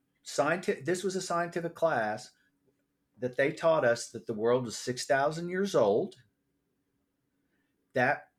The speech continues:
that, I, if I was gonna pass a test, that's what I would have to answer because that's what the lectures were about. They also taught us that when Noah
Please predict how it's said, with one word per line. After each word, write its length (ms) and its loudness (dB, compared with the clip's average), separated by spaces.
that, 240 -2
I, 100 2
if 180 2
I 140 6
was 120 0
gonna 180 0
pass 320 -2
a 60 -8
test, 580 0
that's 340 0
what 160 2
I 140 4
would 120 0
have 260 -4
to 80 -2
answer 520 -4
because 280 -6
that's 320 0
what 160 -2
the 100 -4
lectures 480 -2
were 160 -8
about. 300 -10
They 180 0
also 420 2
taught 320 2
us 200 -4
that 440 0
when 360 -4
Noah 840 2